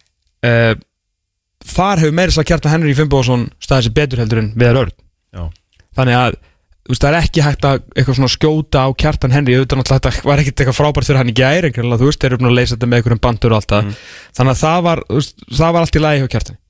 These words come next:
Speaker 1: Hann mátti alveg vera pirraður í þessu því að hann hefði fengið mikið hrós fyrir leikina sem hann hefði verið að spila síðast,
Speaker 2: Já.
Speaker 1: á meðan að Viðar bara, honum gekk svo illa, hann bara gafst upp og hætti.
Speaker 2: Mhm.
Speaker 1: En hætti svo við að hætta við, kemur inn og gerir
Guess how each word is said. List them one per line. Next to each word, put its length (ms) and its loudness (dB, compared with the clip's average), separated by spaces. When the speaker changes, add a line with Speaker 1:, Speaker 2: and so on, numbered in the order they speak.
Speaker 1:
Hann 160 0
mátti 160 2
alveg 400 2
vera 160 2
pirraður 320 2
í 60 2
þessu 160 2
því 160 0
að 80 4
hann 160 4
hefði 160 4
fengið 240 2
mikið 240 2
hrós 320 0
fyrir 160 2
leikina 240 0
sem 160 0
hann 160 2
hefði 140 2
verið 80 -2
að 80 -4
spila 180 0
síðast, 320 0
Speaker 2:
Já. 240 -16
Speaker 1:
á 80 0
meðan 240 2
að 80 0
Viðar 420 0
bara, 200 2
honum 180 2
gekk 160 0
svo 160 0
illa, 180 0
hann 140 0
bara 160 0
gafst 240 0
upp 160 0
og 80 0
hætti. 300 -4
Speaker 2:
Mhm. 200 -4
Speaker 1:
En 120 2
hætti 240 -2
svo 80 2
við 140 2
að 80 2
hætta 180 0
við, 140 0
kemur 300 0
inn 160 -2
og 200 0
gerir 420 0